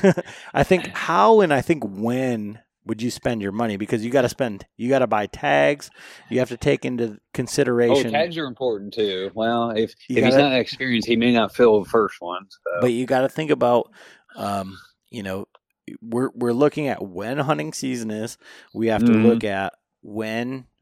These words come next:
Speaker 1: Black Friday is. We have to look at Christmas. We have to look
Speaker 2: Yep.
Speaker 1: at, you know, we have to look at twelve mil-, months,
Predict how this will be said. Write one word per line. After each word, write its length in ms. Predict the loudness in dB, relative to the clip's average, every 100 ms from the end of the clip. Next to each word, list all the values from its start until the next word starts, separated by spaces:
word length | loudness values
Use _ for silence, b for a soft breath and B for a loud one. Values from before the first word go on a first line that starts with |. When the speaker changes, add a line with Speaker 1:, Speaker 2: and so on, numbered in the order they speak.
| _ _
Speaker 1:
Black 540 | -20 -18 -6 -2 -2 -2
Friday 640 | 0 2 2 -2 -4 -6
is. 300 | -8 -10 -12 b b b
We 100 | -8
have 100 | -6
to 80 | -6
look 180 | -6 0
at 140 | 0 -2
Christmas. 800 | 0 0 2 -4 -8 -8 -14 -18 _ _ _ -6
We 120 | -4
have 140 | -4
to 80 | 2
look 240 | 6 6 4
Speaker 2:
Yep. 120 | 0
Speaker 1:
at, 80 | -6 _ _ _ _ -14
you 80 | -12
know, 240 | -12 -14 -6
we 120 | -4
have 100 | -2
to 120 | 0
look 180 | 0 0
at 160 | -4 -12 -18
twelve 460 | -4 2 4 2 0
mil-, 340 | -2 -4 -6
months, 560 | -8 -6 -6 -8 -12